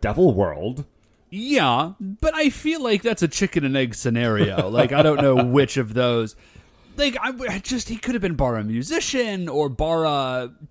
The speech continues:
Speaker 2: pipe, anything. Anyways, so he does. As Matt said, he starts to play on his belly, and he says, "Devil World, start." And I guess that's the name of the,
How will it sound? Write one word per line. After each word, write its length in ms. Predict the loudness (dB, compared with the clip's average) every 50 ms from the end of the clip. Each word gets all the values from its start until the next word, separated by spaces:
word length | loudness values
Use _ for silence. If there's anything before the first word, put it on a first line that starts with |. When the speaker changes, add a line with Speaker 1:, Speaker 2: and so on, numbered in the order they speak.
| _ -4
Speaker 2:
pipe, 300 | -2 0 0 0 -2 -6
anything. 680 | -6 -4 0 2 4 4 2 2 -2 -4 -4 -6 -8 -8
Anyways, 500 | -4 0 0 2 2 0 -2 -6 -8 -14 -20 -20 _ -20 -12 0
so 160 | 2 2 4
he 160 | 4 2 -2
does. 480 | -2 0 -2 -2 -2 -4 -6 -10 -14 -14 -16 -18 -18 _ 0
As 180 | 2 2 2
Matt 260 | 2 -2 -2 -2 -4 -4
said, 220 | -6 -6 -6 -4
he 100 | -6 -6
starts 300 | -4 -4 -6 -6 -6 -8
to 100 | -10 -8
play 440 | -6 -4 -2 -2 -2 0 -2 -2 -4 -6 _ _ _ _ _ _ -10
on 140 | -6 -4 -2
his 220 | 0 0 -2 -2 -6
belly, 560 | _ -10 -4 -2 -2 -2 -4 -6 -10 -10 -12 -16 _ _ -20 -20 _ _ _ _ _ -2
and 520 | 0 0 0 0 0 0 0 -2 -4 -6 -10 _ _ _
he 260 | _ -6 -4 -2 -2
says, 680 | -2 -2 0 0 2 2 2 2 2 2 0 -2 -6 -8 -12 _ _ _ -20 -18 -6
"Devil 420 | -2 0 0 2 2 2 2 2 0
World, 680 | 0 0 0 0 0 -2 -2 -4 -6 -6 -10 -14 -20 -20 _ _
start." 1000 | -10 -8 -4 -4 -4 -4 -4 -2 0 0 0 0 -2 -4 -8 -12 -12 -12 -12 -12 -14 _ _ _ _ -6
And 120 | -2 0
I 80 | 2 2
guess 220 | 4 6 4 4
that's 180 | 4 2 -2 0
the 120 | 0 0
name 240 | 2 2 2 4 2 2
of 140 | 0 0
the, 160 | 0 -2 -2